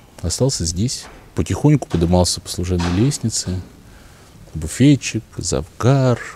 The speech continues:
зам по хозяйственной части, директор-распорядитель, директор, ну, вот так вот. А,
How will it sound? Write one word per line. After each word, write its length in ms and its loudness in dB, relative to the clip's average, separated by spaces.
зам 400 2
по 100 -10
хозяйственной 520 -4
части, 520 -8
директор-распорядитель, 960 -2
директор, 480 -6
ну, 140 -10
вот 200 2
так 260 2
вот. 140 -16
А, 960 2